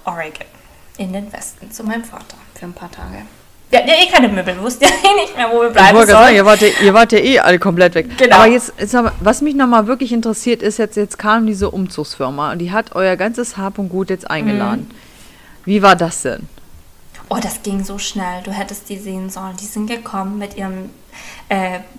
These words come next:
Speaker 1: Paketband und ihren Decken und was weiß ich und haben da alles ratzifatzi,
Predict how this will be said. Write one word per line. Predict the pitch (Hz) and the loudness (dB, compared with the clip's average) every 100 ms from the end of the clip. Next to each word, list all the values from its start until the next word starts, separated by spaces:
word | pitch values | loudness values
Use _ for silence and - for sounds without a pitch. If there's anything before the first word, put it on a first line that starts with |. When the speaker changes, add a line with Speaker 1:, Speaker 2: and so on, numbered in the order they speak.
| - | -18
Speaker 1:
Paketband | 214 - 240 226 160 202 226 - | -16 -6 -6 -6 -6 -6 -8 -10
und | 214 | -12
ihren | 208 208 202 | -10 -10 -10
Decken | 240 226 214 208 208 | -12 -16 -10 -8 -8
und | 202 196 | -8 -10
was | 226 220 | -10 -12
weiß | 208 190 | -12 -14
ich | 202 - | -14 -12
und | 196 | -8
haben | 202 202 | -8 -2
da | 233 233 | 0 2
alles | 233 247 - | 2 -2 -4
ratzifatzi, | 240 247 - 277 - 247 - 247 269 | -10 -10 -12 -10 -8 -10 -8 -10 -10